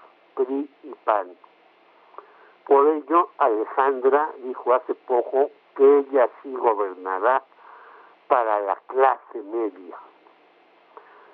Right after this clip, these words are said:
En el Estado de México hay más de doce millones de electores.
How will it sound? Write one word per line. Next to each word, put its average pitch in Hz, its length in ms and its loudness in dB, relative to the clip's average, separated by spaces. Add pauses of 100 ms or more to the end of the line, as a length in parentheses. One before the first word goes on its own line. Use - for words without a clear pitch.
(140)
En 160 220 2
el 135 200 4
Estado 156 560 0
de 110 80 -10
México 139 800 -4 (280)
hay 135 180 2
más 123 400 0 (100)
de 107 120 -10
doce 117 380 -2
millones 98 600 -8
de 104 60 -4
electores. 101 600 -10